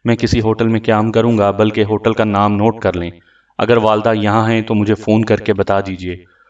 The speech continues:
और अपना प्रोग्राम भी बता दीजिए, मैं चला जाऊंगा।" उसने शुक्रगुजार निगाहों से तैमूर को देखा। क्या ही अच्छा इंसान है। फिर वो घर पहुंची। घर खुला हुआ था और सब वहां मौजूद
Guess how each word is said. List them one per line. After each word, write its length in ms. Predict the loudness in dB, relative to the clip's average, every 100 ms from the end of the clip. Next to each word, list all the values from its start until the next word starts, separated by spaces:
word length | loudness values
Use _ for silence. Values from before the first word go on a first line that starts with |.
| _
और 120 | -2 -2
अपना 220 | 0 -2
प्रोग्राम 380 | 0 0 2 0
भी 140 | 0
बता 260 | 0 0 -2
दीजिए, 340 | -2 0 0
मैं 120 | 0
चला 220 | 0 0
जाऊंगा।" 500 | -2 -4 -6 -8 -12 _ _ _ -6
उसने 280 | -4 -2 -2
शुक्रगुजार 680 | -2 0 0 0 2 2 0
निगाहों 400 | -2 0 0 -2
से 160 | -2
तैमूर 440 | -2 0 0 2 2
को 140 | 2
देखा। 460 | 2 0 -2 -4 -6 -20 -20 _ -2
क्या 200 | 0 2
ही 180 | 0
अच्छा 320 | -4 -4 -2 0
इंसान 480 | 0 0 -2 0
है। 180 | -4 -8
फिर 200 | -4 -2
वो 120 | 0
घर 200 | 0 -2
पहुंची। 500 | -2 -2 -2 -4 -6 -10 -20 -18 -4
घर 180 | 0 0
खुला 260 | 0 0 0
हुआ 260 | 0 -2
था 200 | -2 0
और 120 | 0
सब 300 | 0 0 -2 -2
वहां 200 | -2 0
मौजूद 420 | -2 -4 -8 -8